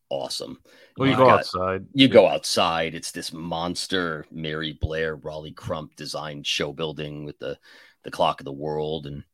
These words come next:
Speaker 1: the original boats, and it's not this little basement that you walk into down a little line. Um, the boats are a little smaller. They've got a bunch of the same little characters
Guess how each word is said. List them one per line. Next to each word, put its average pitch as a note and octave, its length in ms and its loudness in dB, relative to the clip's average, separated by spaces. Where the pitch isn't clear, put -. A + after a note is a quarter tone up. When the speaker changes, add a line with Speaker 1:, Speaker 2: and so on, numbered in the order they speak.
Speaker 1:
the F2+ 140 -8
original F#2 380 -4
boats, D#2+ 580 -4
and D2 500 -10
it's - 240 -14
not D#2+ 320 -4
this - 240 -12
little E2 340 -6
basement D#2+ 440 -6
that - 120 -14
you D2 120 -8
walk C#2+ 280 -6
into D#2+ 360 -6
down D2 160 -6
a D2 40 -12
little D2 220 -10
line. C#2 380 -8
Um, C2 480 -10
the D2+ 120 -8
boats D#2 340 0
are E2 40 -4
a D#2+ 40 -4
little D2+ 180 -6
smaller. D2+ 680 -2
They've C#2+ 220 -10
got C#2 460 -8
a D2+ 80 -12
bunch D2+ 260 -4
of D2 80 -8
the C2 60 -12
same D2 600 -4
little F2+ 220 -4
characters D#2 680 -4